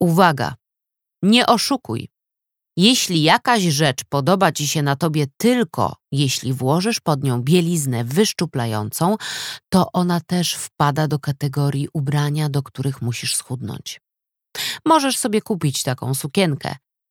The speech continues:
jak idziesz na galę orłów albo odbierasz Nikę. W innym wypadku po prostu pogódź się z myślą, że nie będziesz tego nosić, bo kto normalny lubi chodzić w bandażu elastycznym?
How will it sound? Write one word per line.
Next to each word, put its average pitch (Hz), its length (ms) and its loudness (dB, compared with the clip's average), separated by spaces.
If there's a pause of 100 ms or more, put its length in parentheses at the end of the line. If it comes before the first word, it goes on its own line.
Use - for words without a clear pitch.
(120)
jak 202 200 2
idziesz 196 300 0
na 156 160 4
galę 190 500 4
orłów 151 520 0
albo 190 280 4
odbierasz 214 480 2
Nikę. - 360 -4 (760)
W - 140 -12
innym 254 420 2
wypadku 165 580 -2
po 247 160 0
prostu 254 460 -2 (100)
pogódź 185 420 4
się 147 200 -2
z 135 80 -2
myślą, 160 500 0 (420)
że 202 160 2
nie 196 120 2
będziesz 147 480 -2
tego 147 240 -4
nosić, - 600 -6 (420)
bo 151 180 4
kto - 320 2
normalny 139 720 0
lubi 143 220 -2
chodzić 127 440 -2
w 139 60 0
bandażu 120 560 0
elastycznym? - 720 -6